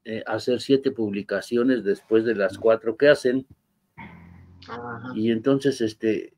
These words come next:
Speaker 1: pues como nosotros somos, ya tenemos mucho tiempo de-, dentro de esto y improvisamos, pues, todo el programa es in-, improvisado. Entonces,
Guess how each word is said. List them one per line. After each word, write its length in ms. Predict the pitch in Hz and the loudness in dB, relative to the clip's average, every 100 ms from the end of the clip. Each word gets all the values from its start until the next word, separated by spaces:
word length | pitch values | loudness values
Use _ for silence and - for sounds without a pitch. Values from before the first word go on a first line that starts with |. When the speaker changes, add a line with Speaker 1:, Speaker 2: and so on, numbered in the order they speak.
| _ _ _ _ _ _ _ | _ _ _ _ _ _ _
Speaker 1:
pues 120 | 151 | -4
como 240 | 180 180 | 2 4
nosotros 440 | 190 196 262 269 233 | 6 6 6 4 6
somos, 480 | 226 226 208 - _ - | 6 6 2 -10 _ -2
ya 200 | 147 202 | 4 4
tenemos 300 | 208 208 196 | 6 6 6
mucho 300 | 202 196 170 | 4 2 0
tiempo 340 | 160 160 156 | 0 0 -2
de-, 180 | 135 117 | -4 -2
dentro 360 | 120 123 123 117 | -2 -2 0 2
de 80 | 135 | 2
esto 300 | 131 156 135 | 2 0 0
y 200 | 117 117 | 0 -2
improvisamos, 800 | 113 123 123 127 160 170 165 | 0 0 0 4 4 4 0
pues, 160 | - - | -6 2
todo 200 | 214 233 | 4 6
el 100 | 156 | 4
programa 340 | 110 110 131 | 2 0 0
es 80 | 135 | 0
in-, 160 | 135 127 | -2 -4
improvisado. 840 | - 135 135 135 143 185 180 147 - _ _ - - _ _ - - _ - | 0 0 2 0 2 0 0 -2 -6 _ _ -20 -20 _ _ -20 -20 _ -6
Entonces, 880 | 117 117 - 131 135 139 139 - | -2 -2 2 2 2 4 2 2